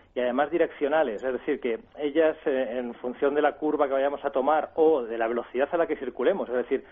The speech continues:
cuando vamos muy despacio, el, el haz de luz es más ancho, ¿no? Y cuando vamos más deprisa, el haz de luz, eh, alumbra, pues, más lejos, ¿no? Entonces, bueno, esto es un sistema bastante innovador. Y luego, también, pues, que el Skoda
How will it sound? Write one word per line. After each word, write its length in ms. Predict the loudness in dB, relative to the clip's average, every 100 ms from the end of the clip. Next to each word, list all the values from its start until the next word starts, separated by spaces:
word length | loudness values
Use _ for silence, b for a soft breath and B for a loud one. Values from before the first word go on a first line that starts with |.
| B B
cuando 180 | -4 0
vamos 260 | 2 0 0
muy 200 | 2 4
despacio, 680 | 4 4 0 0 -2 -2 0
el, 340 | 0 -2 -4
el 200 | -6 0
haz 180 | 0 0 2
de 100 | 2
luz 240 | 2 -2
es 80 | -2
más 200 | -2 0
ancho, 400 | -2 -2 -10 -10 -12
¿no? 220 | -14 -14 B B B B
Y 80 | -6
cuando 220 | -4 0
vamos 340 | 2 2 0 0
más 140 | 0
deprisa, 480 | 0 -2 -4 0 0
el 180 | 0 -2
haz 180 | -2 2
de 140 | 2
luz, 180 | 2 -2 -6
eh, 220 | -4 0 2
alumbra, 540 | 2 0 -2 0 0
pues, 200 | -2 -6
más 160 | -6 -2
lejos, 420 | -2 -2 -6 -12
¿no? 180 | -14 -14 B B B
Entonces, 200 | -6 -2
bueno, 180 | 0 -2
esto 120 | -4
es 80 | -8
un 120 | -8
sistema 800 | -10 -6 0 2 2 2 0 -4
bastante 580 | -10 -6 -6 -6 -6 -4
innovador. 480 | 0 0 0 -2 -4
Y 60 | -2
luego, 380 | 0 0 -2 b b b b b _
también, 380 | -2 0 0 2
pues, 180 | 0 2
que 80 | 0
el 120 | 0 -2
Skoda 440 | 2 4 4 2